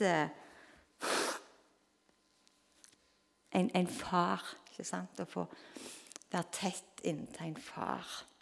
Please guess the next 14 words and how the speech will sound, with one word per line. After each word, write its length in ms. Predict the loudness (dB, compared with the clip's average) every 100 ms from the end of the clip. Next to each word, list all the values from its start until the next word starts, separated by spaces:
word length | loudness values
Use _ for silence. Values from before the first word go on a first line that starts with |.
| _ _ _ _ _ _ _ _ _ _ -14 -14 -12
det 160 | -8
setter 300 | -6 -4 -6
han 80 | -8
sånn 180 | -8 -10
pris 300 | -10 -10 -10
på. 160 | -12 -18 -18 _ _ _ _ _ _ _ _ _ _ _ _ _ _ 0
Men, 220 | 4 4 2
men 240 | 2 2 2
å, 120 | 2 0 2 -2
å 40 |
forene 560 | -2 -2 2 2 2 0
han 140 | 0 0
med 80 |
sin 440 | -2 -2 -2 0